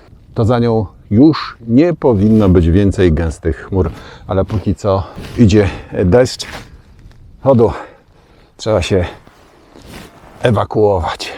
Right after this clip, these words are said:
Przeszła ulewa. Krótka, ale solidna. Nie fotografuję spod parasola, jak doradzają niektórzy eksperci. Się nie da fotografować, moi drodzy, spod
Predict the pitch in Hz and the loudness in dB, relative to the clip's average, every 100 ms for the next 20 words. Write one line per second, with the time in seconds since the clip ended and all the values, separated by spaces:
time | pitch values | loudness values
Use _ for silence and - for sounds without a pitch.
0 | - - - _ _ - - - - - | -18 -20 -20 _ _ -20 -20 -20 -20 -18
1 | - - 113 - 120 110 - 95 - 107 | -12 -8 -6 -2 0 0 0 -2 0 0
2 | 82 - - 104 101 90 90 92 - - | -2 -6 -10 -4 -2 0 -2 -4 -8 -18
3 | - - - - - _ - - - - | -20 -20 -20 -20 -20 _ -20 -20 -12 0
4 | 123 127 - 120 - 101 95 - 117 101 | 0 0 -2 -4 -2 -2 -2 0 4 4
5 | 80 80 78 - _ _ - - 101 92 | 4 2 -2 -6 _ _ -20 -10 -4 -4
6 | - 90 85 80 98 - 127 76 80 - | -2 -4 -2 0 0 0 0 0 -2 -8
7 | _ - - - - 95 82 90 90 87 | _ -20 -20 -20 -8 -8 -4 -2 0 -2
8 | - 87 76 73 - 85 - - - - | -4 -4 -4 -8 -8 -8 -8 -14 -20 -20
9 | - _ _ - 82 92 92 87 87 85 | -20 _ _ -6 -4 0 2 2 2 0
10 | 82 82 - 85 73 82 - - _ 82 | 0 -4 -4 -4 -2 -2 -4 -14 _ -8
11 | - - 80 76 80 - 101 - _ _ | -8 -10 -12 -12 -8 -6 -6 -8 _ _
12 | - 151 147 95 69 - 76 78 80 - | -8 -2 0 0 -2 -6 -6 -4 -4 -4
13 | 80 71 - - - 87 87 78 85 80 | -6 -6 -10 -18 -10 -6 -4 -2 -2 -2
14 | 78 76 - - | -4 -6 -10 -18